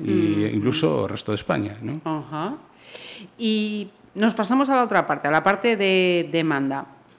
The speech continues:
Speaker 2: Nos ponías ese ejemplo, ¿no? Que, mm, no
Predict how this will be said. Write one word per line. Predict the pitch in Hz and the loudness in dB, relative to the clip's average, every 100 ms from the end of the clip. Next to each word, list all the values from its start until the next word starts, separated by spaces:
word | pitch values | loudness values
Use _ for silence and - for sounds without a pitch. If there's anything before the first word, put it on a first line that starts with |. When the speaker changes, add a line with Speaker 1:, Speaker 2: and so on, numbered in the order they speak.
| - - - - - | -18 -14 -14 -12 -2
Speaker 2:
Nos | 185 190 | 2 2
ponías | 220 226 254 277 | 2 4 4 4
ese | 220 | 0
ejemplo, | - 165 143 135 156 | 0 -2 -2 -2 0
¿no? | 233 269 - - | 0 -2 -6 0
Que, | 160 151 | 0 2
mm, | 156 151 139 143 | 0 -2 -4 -6
no | 196 | 0